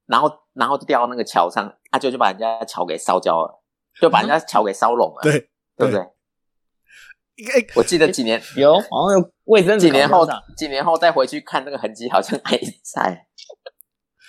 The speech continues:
Speaker 2: 我们，我们那时候是，是因为烤香肠才这样子吗？还是因为我们是有烤肉？然后
Speaker 3: 没有，没有，
Speaker 1: 没有啦，
Speaker 3: 没有。
Speaker 1: 没有，
Speaker 3: 烤香肠，
Speaker 1: 没有。
Speaker 3: 因为那时候好像
Speaker 1: 就烤香肠而已。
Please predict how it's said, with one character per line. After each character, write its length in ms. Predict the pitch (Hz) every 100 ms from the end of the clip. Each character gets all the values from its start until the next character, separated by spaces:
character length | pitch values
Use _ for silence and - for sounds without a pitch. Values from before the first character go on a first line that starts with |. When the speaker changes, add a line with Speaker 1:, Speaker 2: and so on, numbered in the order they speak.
| - _ - _
Speaker 2:
我 160 | 175
们， 160 | 170 170 -
我 80 |
们 120 | 165 196
那 60 |
时 80 | 247
候 100 | 226
是， 120 | 208 240 220 - _ _ _
是 220 | - 240
因 80 | 233
为 100 | 240
烤 240 | - 139
香 220 | 131 180 208
肠 180 | 139
才 140 | 123 135
这 80 | 165
样 120 | 160
子 80 | 135
吗？ 120 | 120
还 100 | 131
是 80 | 180
因 80 |
为 80 | 202
我 60 | 175
们 160 | 120
是 160 | 131 175
有 160 | 151 131
烤 280 | - 120
肉？ 380 | 90 127 104 92 _ - _ _ _ _ _
然 120 | 135
后 160 | 143 180
Speaker 3:
没 40 | 185
有， 120 | 208
没 100 | 147
有， 60 |
Speaker 1:
没 60 | 170
有 80 | 151
啦， 300 | 117 110 -
Speaker 3:
没 160 | 127 143
有。 80 |
Speaker 1:
没 20 | 143
有， 0 |
Speaker 3:
烤 100 | 131
香 200 | 135 185
肠， 160 | 160
Speaker 1:
没 20 |
有。 60 | 110 _
Speaker 3:
因 80 | 175
为 80 | 196
那 120 | 185
时 60 | 165
候 40 |
好 120 | 151
像 0 |
Speaker 1:
就 100 | 123
烤 160 | 151 113
香 180 | - 131
肠 200 | 123 95
而 120 | 98
已。 120 | 92